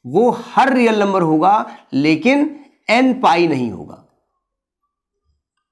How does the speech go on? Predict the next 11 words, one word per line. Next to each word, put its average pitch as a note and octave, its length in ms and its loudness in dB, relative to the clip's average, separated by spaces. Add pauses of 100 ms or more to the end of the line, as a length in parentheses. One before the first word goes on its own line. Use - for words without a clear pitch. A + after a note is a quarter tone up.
(960)
यहां C#3 260 0
क्या D#3+ 220 0
है, F3+ 420 0
n F#3 40 -10
क्या G#3 120 2
है, C4 380 -2 (160)
इंटीजर, A#2 520 -4 (260)
where C#3+ 300 -6
n D3 180 -2
is G#3 180 -4 (720)
integer, D3 460 -6